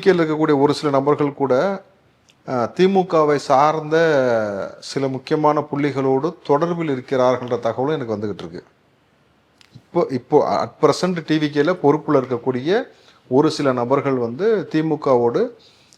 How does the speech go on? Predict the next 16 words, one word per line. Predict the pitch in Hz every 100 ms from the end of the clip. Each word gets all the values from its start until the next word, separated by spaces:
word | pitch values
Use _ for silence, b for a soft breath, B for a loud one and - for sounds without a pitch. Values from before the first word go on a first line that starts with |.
| -
அஹ், | 175 139 127 117 113
அதாவது | 117 143 165 185 180 135
மாசம் | 135 160 160
அவங்க | 147 131 123
வந்து | 120 139 147 123
ஒரு, | 117 113 107 110
ஒரு | 110
அமௌண்ட் | 110 123 123 117
அவங்களுக்கு | 113 104 101
வந்து | 101 110
பார்த்து | 110 113 113
கவனித்துக் | 101 110 127 120 113
கொள்வதாகவும், | 107 107 101 98 147 185
இவர்கள் | 147 131 117 110
அதற்கேத்த | 113 - 143 143 123
மாதிரி | 120 139 156 107